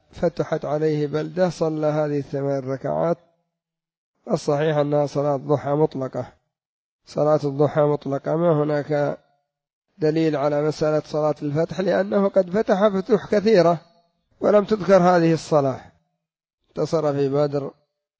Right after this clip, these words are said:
ومآل الأحزاب أنه انتصر، وخيبر وقريضة والنظير، كلها فتوح،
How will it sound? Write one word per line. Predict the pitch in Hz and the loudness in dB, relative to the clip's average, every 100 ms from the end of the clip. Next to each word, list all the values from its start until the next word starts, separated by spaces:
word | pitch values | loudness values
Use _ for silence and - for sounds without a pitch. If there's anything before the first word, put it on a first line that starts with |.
| _ _ _ _ _ - | _ _ _ _ _ -2
ومآل | 151 147 147 160 151 | 2 2 4 4 2
الأحزاب | 147 143 - 147 147 147 139 | 0 -4 -6 -2 0 0 -2
أنه | 139 139 139 | -4 -4 -6
انتصر، | 135 139 147 - 147 151 | -6 -4 -4 0 -2 -2
وخيبر | - - - - - - - - _ 175 170 160 156 151 147 - _ _ _ _ _ - | -6 -6 -4 -4 -6 -10 -12 -18 _ 0 2 4 4 2 0 -8 _ _ _ _ _ -18
وقريضة | - 156 165 165 160 156 143 - _ _ _ _ _ - | -2 2 6 6 6 2 2 -6 _ _ _ _ _ -4
والنظير، | 147 151 143 143 165 165 156 139 - _ _ _ _ _ _ _ _ | -2 0 -2 2 4 6 4 2 -6 _ _ _ _ _ _ _ _
كلها | - 254 185 185 202 185 | -6 -4 0 2 0 0
فتوح، | 214 170 117 - | 4 4 2 -6